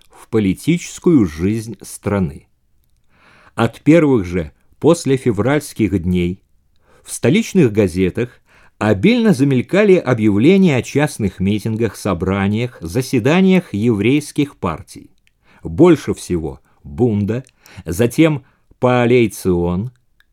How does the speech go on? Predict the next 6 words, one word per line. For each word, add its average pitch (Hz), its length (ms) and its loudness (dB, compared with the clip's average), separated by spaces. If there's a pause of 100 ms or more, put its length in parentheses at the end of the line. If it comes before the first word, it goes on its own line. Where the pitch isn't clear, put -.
(120)
сионистов 135 920 0
просто, 143 520 -2 (460)
сионистов-социалистов, 127 2000 -2 (580)
сионистов-территориалистов, 131 3000 -2 (500)
затем 139 580 0
и 170 200 2